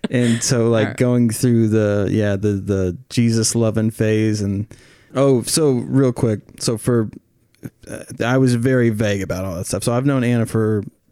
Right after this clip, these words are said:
Speaker 1: twenty years.
Speaker 2: Mm-hmm. Yeah.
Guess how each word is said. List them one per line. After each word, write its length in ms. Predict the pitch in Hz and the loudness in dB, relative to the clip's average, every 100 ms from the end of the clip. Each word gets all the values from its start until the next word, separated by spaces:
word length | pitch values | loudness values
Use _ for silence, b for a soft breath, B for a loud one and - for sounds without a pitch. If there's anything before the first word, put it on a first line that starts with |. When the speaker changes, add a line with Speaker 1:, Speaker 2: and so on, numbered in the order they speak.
| _ _ | _ _
Speaker 1:
twenty 360 | - 127 127 110 | -4 0 2 2
years. 560 | 104 95 - - - - | 0 -2 -4 -10 -12 -4
Speaker 2:
Mm-hmm. 280 | 202 180 160 - _ _ _ _ _ - _ _ - | -2 -2 -6 -12 _ _ _ _ _ -20 _ _ -12
Yeah. 300 | 175 185 | -8 -6